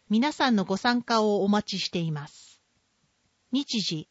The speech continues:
八月二十一日金曜、午後七時から九時。場所、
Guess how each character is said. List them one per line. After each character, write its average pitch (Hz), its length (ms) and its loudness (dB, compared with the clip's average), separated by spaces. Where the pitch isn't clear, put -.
八 294 320 -4
月 311 240 -2
二 311 160 -2
十 226 200 0
一 196 300 -2
日 214 240 0
金 226 320 2
曜、 185 320 2
午 302 160 0
後 277 160 0
七 - 320 -4
時 254 120 -2
か 180 140 -2
ら 165 140 -4
九 208 160 0
時。 147 260 -8
場 196 120 0
所、 220 340 0